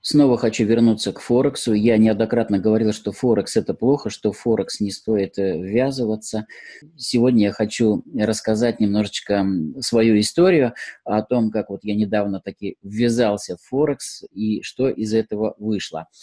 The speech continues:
Вот. Ну, э, если кратко, то, м, сравнить Форекс можно, м, с дерьмом. Э,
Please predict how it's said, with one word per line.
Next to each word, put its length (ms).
Вот. 320
Ну, 460
э, 60
если 340
кратко, 760
то, 240
м, 240
сравнить 400
Форекс 340
можно, 420
м, 340
с 100
дерьмом. 600
Э, 340